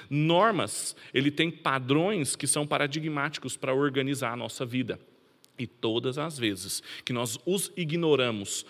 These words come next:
nós estamos suprimindo a verdade pela injustiça. E uma das primeiras marcas da condição de miséria e de pecado do ser humano é deliberadamente suprimir a verdade pela mentira.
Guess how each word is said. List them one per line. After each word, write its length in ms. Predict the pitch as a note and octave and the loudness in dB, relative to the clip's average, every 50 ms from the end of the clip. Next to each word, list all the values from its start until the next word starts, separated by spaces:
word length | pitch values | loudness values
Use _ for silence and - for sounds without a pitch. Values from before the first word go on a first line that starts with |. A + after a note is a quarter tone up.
| - - | -16 -8
nós 180 | - A#2+ B2 A2+ | -4 -4 -4 -2
estamos 280 | A#2+ - - C3 C3 C3 | -2 -2 -2 -2 -2 0
suprimindo 480 | - - D3+ C#3 C#3 C3 B2+ B2+ B2 A#2+ | -2 -4 -4 -4 -2 -2 -2 0 0 0
a 60 | A#2 | 0
verdade 400 | A2 A#2+ A2+ A2+ G#2+ G#2 G2+ - | 0 0 0 2 0 0 -2 -2
pela 180 | - G#2+ G2+ | -4 -2 -2
injustiça. 720 | G2+ G2+ G2+ - G#2+ - - - G2+ G2 - - - - - - - - - - | -2 -4 -6 -6 -8 -6 -6 -6 -6 -6 -6 -8 -10 -12 -14 -16 -18 -16 -12 -6
E 240 | - C3+ B2+ B2 B2+ | -4 -2 2 6 6
uma 240 | C#3+ E3 E3+ D#3+ C#3 | 6 6 6 2 2
das 280 | A#2 A#2 A2+ G#2+ - - | 2 2 2 2 -2 -6
primeiras 440 | - A#2+ A2+ B2 D3+ F3+ G3+ E3+ | -4 -2 2 4 4 4 4 2
marcas 420 | - D3 A2+ G2 G2 - - G2 - | 0 0 0 0 0 -2 -6 -4 0
da 120 | - A#2 | 0 0
condição 420 | A2+ - B2 A#2+ A2+ - - A#2+ A#2 | 0 0 -4 -6 -6 -6 -6 -6 -4
de 80 | A#2 | -2
miséria 600 | A#2+ B2 A#2 A2 G#2+ A#2 A2 G#2+ G#2 F#2+ F#2+ F#2 - | -2 -2 -2 0 0 2 2 2 2 0 -4 -6 -6
e 60 | - A#2 | -8 -8
de 80 | A2 | -4
pecado 460 | - - A2+ - - - C#3 D#3+ E3+ | -2 -2 -2 0 0 0 -2 0 -2
do 60 | C#3+ C3 | -2 -4
ser 200 | - - A#2+ A2 | -4 -4 -4 -4
humano 420 | G#2+ A2 A#2+ C3+ C3+ A#2+ G2+ F#2+ - - - - | -2 -2 0 2 2 0 0 -4 -8 -14 -10 -4
é 120 | - A2+ A2 | -2 -2 0
deliberadamente 1120 | A2+ G#2+ A2 G#2 G2+ G#2 C#3+ E3 D3+ C#3+ C3+ B2 A#2+ B2 B2 A#2 A2 G2+ G#2+ A2 A2+ - | 2 2 2 2 2 2 0 0 2 2 2 4 4 2 2 0 -2 -2 -2 -4 -6 -6
suprimir 460 | - - C3+ A#2 - A2+ G#2+ G#2 G#2 | -6 -8 -8 -8 -6 -6 -6 -4 -4
a 40 | G#2 | -4
verdade 420 | G2+ G#2+ G#2 G2+ G2 F2+ F#2 G2 - | -2 -2 -2 -2 -2 -2 -4 -6 -8
pela 200 | - F#2 F2+ F#2+ | -6 -6 -4 -4
mentira. 460 | G2 G2 G2+ - - - E2 - | -4 -6 -6 -6 -6 -6 -6 -6